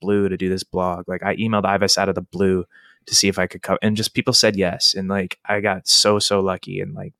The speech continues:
what a privilege that is. Um, so yeah, so I did that blog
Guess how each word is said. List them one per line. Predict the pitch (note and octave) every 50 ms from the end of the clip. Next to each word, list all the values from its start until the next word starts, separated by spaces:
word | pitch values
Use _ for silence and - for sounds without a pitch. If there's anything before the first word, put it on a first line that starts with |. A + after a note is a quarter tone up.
| _
what | - G2+ F#2+ F#2+
a | F#2+
privilege | - - F#2+ F2+ F2+ F2+ - - -
that | F#2+ F#2 F#2
is. | F#2+ F#2 F#2+ F#2 - - - - _ _ - - - - - - - -
Um, | - G#2+ G#2+ G#2 G#2 G2+ G2 G2 F#2+ F#2+ G2+ - _ - - _ _ _ _ _ _ _ _ -
so | - -
yeah, | - - - -
so | - - -
I | G2+
did | - A2 A2
that | C3+ B2+ G#2+ -
blog | G#2 F#2+ G2+ A2+ B2 B2+ C3 B2+